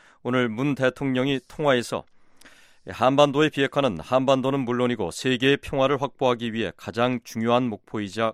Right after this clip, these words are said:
과정으로 어떤 상황과 조건에서도 결코 양보할 수 없다는 게 한국 정부의 확고한 입장이라고 말했다고 전했습니다.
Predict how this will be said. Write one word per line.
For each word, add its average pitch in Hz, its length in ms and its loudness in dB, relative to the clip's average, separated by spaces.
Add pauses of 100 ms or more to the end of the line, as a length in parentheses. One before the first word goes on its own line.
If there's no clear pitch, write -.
과정으로 104 680 -4 (480)
어떤 143 420 0 (100)
상황과 143 540 4
조건에서도 120 720 -4 (340)
결코 113 560 -4 (120)
양보할 113 460 0
수 - 260 -8 (100)
없다는 117 500 -2
게 101 220 -8 (320)
한국 117 460 -4
정부의 107 420 -4
확고한 123 500 -2
입장이라고 107 840 -4
말했다고 95 680 -6
전했습니다. 80 640 -12